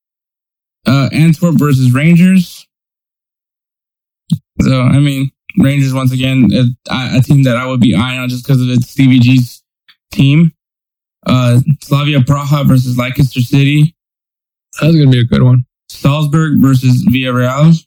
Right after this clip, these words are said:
Speaker 2: Ooh.
Speaker 1: Uh, Braga versus Roma.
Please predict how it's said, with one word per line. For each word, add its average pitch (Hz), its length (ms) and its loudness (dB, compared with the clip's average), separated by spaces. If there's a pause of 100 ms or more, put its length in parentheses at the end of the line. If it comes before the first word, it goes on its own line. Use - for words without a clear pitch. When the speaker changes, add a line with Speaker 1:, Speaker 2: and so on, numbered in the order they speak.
(200)
Speaker 2:
Ooh. 127 800 2 (1300)
Speaker 1:
Uh, 123 280 0 (100)
Braga 156 440 -2
versus 131 400 0
Roma. 139 460 4